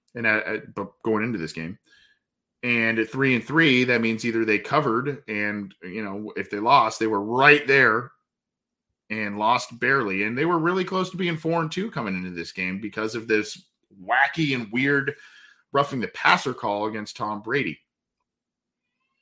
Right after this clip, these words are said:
So they, they were really close to that. They also went toe-to-toe with the Rams. I mean, a lot of, a lot of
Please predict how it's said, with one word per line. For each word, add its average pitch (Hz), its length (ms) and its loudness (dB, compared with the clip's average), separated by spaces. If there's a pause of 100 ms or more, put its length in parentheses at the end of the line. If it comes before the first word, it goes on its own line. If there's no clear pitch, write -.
(120)
So 113 800 0 (180)
they, 107 200 2
they 120 120 -2
were 127 160 -2
really 139 260 2
close - 560 -6
to 110 120 -8
that. 101 280 -2
They 98 140 -6
also 107 580 -6 (760)
went 98 160 -14
toe-to-toe 110 440 -4
with 113 140 -6
the 98 60 -10
Rams. 139 520 -2 (420)
I - 60 -4
mean, 139 120 2
a 131 60 4
lot 147 240 8
of, 156 140 6
a 139 40 2
lot 139 240 6
of 127 240 2